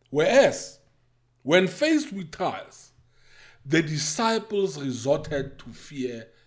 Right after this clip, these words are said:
and hopelessness. How does this apply to us? What, what can we learn from this?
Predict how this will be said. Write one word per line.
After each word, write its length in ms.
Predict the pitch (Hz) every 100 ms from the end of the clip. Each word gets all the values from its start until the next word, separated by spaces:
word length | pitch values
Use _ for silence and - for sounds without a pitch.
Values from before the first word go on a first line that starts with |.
| _ -
and 140 | 110
hopelessness. 800 | - 110 104 98 87 - _ _ - - _ _ _ _ _ _ _ _ _ _ _ _ _ _ _ _ _ _ _ _ _ _ _ _ _ _ _ _ _ _ _
How 160 | - 262
does 160 | 277 185
this 160 | 170
apply 300 | 123 104 95
to 120 | - -
us? 140 | - -
What, 160 | 240 247 - - -
what 160 | 285 285
can 180 | 254 202
we 80 | 131
learn 220 | 95 -
from 260 | - -
this? 280 | - - -